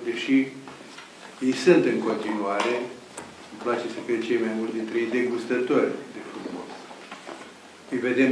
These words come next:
deseori la expoziții, din când în când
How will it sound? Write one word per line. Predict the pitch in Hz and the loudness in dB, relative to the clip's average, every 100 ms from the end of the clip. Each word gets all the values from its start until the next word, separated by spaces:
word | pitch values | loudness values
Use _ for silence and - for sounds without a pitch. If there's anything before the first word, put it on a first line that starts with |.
| 123 | 6
deseori | 117 120 117 110 101 | 2 2 2 2 0
la | 98 101 | -2 -4
expoziții, | 107 113 110 113 117 120 123 120 - - - - - - - - - - - - | -6 -4 -2 0 0 0 -2 -4 -6 -14 -18 -18 -10 -4 -4 -4 -8 -8 -16 -12
din | 131 - | -10 -4
când | 131 120 | 0 0
în | 117 | 2
când | 117 | 0